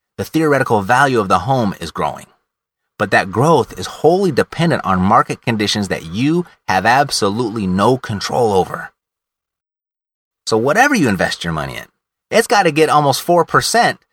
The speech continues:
just to break even, just to, just to stay with the times, just to make sure you're not losing anything.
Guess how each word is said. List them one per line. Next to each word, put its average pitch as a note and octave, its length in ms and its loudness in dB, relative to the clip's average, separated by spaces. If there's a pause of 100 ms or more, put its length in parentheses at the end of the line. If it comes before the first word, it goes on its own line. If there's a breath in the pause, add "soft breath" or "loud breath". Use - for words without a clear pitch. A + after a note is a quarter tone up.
(140)
just A3 300 0
to D3 100 -2
break E3+ 380 0
even, D#3+ 340 -2
just G3+ 260 -2
to, G2 200 0 (420)
just G3 160 -4
to A2 80 -2
stay G#3 280 0
with D3+ 160 2
the G2 80 -2
times, F3 520 -2
just D3 120 -4
to D#3+ 60 -4
make D#3+ 140 -2
sure D#3+ 120 -2
you're D#3 100 0
not G#2+ 100 0
losing F3 360 0
anything. E2 420 -8